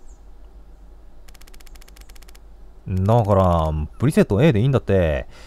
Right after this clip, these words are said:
余計なとこ触んなよ、高卒。てめえ、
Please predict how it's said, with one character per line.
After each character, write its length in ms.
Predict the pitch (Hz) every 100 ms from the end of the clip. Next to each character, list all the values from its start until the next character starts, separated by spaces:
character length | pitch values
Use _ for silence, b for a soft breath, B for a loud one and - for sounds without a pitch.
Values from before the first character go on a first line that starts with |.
| B -
余 220 | 80 82
計 200 | - 170
な 80 | 165
と 60 | 82
こ 40 |
触 320 | - 87 160
ん 80 | 208
な 120 | 120
よ、 60 | 82
高 220 | 87 -
卒。 260 | - 82 85
て 60 | 76 67 - - - - - - - - - - - - - - - - - - - - -
め 320 | 82 104 113
え、 80 | 90